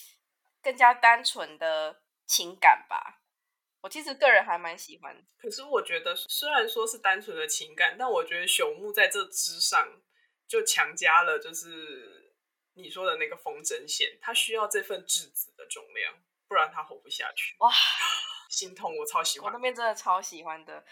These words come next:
Speaker 1: 第一集跟第二集，单看第一集真的还好，但看到一集跟二集互相呼应的时候，我真的整个被戳到。
Speaker 2: 真的。
Speaker 1: 就是在一集的时候，他就说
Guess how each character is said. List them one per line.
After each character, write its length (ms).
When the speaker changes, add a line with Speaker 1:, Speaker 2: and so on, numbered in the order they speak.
Speaker 1:
第 200
一 40
集 140
跟 220
第 160
二 80
集， 320
单 180
看 260
第 120
一 60
集 100
真 80
的 100
还 220
好， 320
但 280
看 160
到 260
一 140
集 200
跟 160
二 180
集 160
互 160
相 180
呼 220
应 140
的 120
时 200
候， 180
我 80
真 120
的 60
整 140
个 80
被 180
戳 280
到。 180
Speaker 2:
真 160
的。 80
Speaker 1:
就 60
是 160
在 200
一 80
集 220
的 100
时 160
候， 220
他 100
就 180
说 300